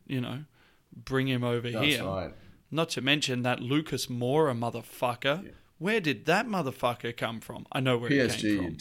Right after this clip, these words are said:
Speaker 2: dickhead.
Speaker 1: obviously,
Speaker 2: He
Speaker 1: but
Speaker 2: was a big deal.
Speaker 1: No, I, that was not what I
Speaker 2: I
Speaker 1: was talking about.
Speaker 2: <laughs>
Speaker 1: Fuckhead. I mean, where did he come from in comparison to when he was signed?
Speaker 2: Yes,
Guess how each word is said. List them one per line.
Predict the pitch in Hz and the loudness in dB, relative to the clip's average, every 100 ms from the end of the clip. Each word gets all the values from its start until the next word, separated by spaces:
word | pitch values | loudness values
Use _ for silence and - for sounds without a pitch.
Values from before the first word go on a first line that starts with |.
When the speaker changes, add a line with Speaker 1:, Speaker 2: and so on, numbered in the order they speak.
| 92 | -6
Speaker 2:
dickhead. | |
Speaker 1:
obviously, | - - 80 - - - | -4 -6 -6 -6 -8 0
Speaker 2:
He | 143 | 4
Speaker 1:
but | 131 | 4
Speaker 2:
was | 117 | 2
a | 107 | -2
big | 95 117 92 | 2 2 2
deal. | 104 | 4
Speaker 1:
No, | 185 131 127 | 6 6 4
I, | 160 | 4
that | 156 170 160 151 | 4 10 10 12
was | 175 147 | 6 6
not | 170 175 | 8 10
what | 175 139 | 10 12
I | 156 | 12
Speaker 2:
I | |
Speaker 1:
was | 151 - | 12 6
talking | - 143 143 127 | 4 6 4 2
about. | 143 120 143 - - | 2 4 2 2 6
Speaker 2:
<laughs> | 160 - 151 - 156 - 165 - 175 - - - | 6 6 0 0 -4 -2 -4 -4 -6 -6 -14 -20
Speaker 1:
Fuckhead. | - 135 131 151 139 135 - - - - | 2 4 6 6 4 4 -6 -16 -20 6
I | 156 | 8
mean, | 165 170 | 8 6
where | 156 170 | 8 8
did | 160 165 | 8 4
he | 175 | 4
come | 175 160 156 | 4 4 6
from | 165 151 | 4 4
in | 165 156 | 2 0
comparison | 156 147 151 151 151 160 147 | -4 2 4 4 4 0 0
to | 151 | 0
when | 139 147 147 | 2 2 2
he | 151 139 | 2 2
was | 139 127 | 0 0
signed? | - 143 139 139 135 - | 2 2 2 0 -4 -6
Speaker 2:
Yes, | 117 113 98 - | -2 0 0 -4